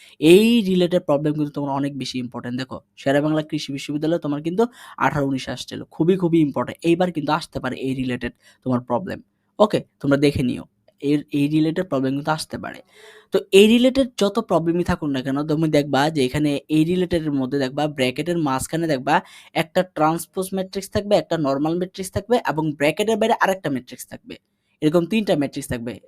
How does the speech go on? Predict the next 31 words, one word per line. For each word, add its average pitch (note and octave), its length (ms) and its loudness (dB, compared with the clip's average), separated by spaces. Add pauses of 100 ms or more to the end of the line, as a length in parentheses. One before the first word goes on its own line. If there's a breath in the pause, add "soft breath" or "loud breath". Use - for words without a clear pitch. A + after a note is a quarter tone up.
এর C#3+ 80 -2
ভিতরে E3 380 2
দেখবা G3 220 4
একটা F#3 180 0
ট্রান্সপোজ G3 500 -2 (100)
ম্যাট্রিক্স B2+ 380 -6 (120)
থাকবে। B2+ 340 -8 (340)
এই E3 140 6
টাইপটা E3 400 2
হচ্ছে A#2 320 -10
এইটা। G#2 240 -12 (580 loud breath)
তো G#3 100 2 (100)
এই B3 200 10
রিলেটেড C#4+ 440 4
যত C#4 180 6
প্রবলেমই A#3 440 4
থাকুক A#3+ 280 0
না F3+ 100 0
কেন, C#3+ 180 0
ট্রান্সপোজ B3 680 0
ম্যাট্রিক্স A3+ 420 -2
যেটা G#3+ 180 4
থাকবে F3 260 -2
সেটাকে G3 300 -2
নিয়ে G3+ 160 -2
তোমার F3+ 220 -4
বাবা D3+ 380 -4
বিবেচনা F3 680 -6
করার C#3+ 220 -2
দরকার C3+ 260 -6
নাই। G#2 160 -10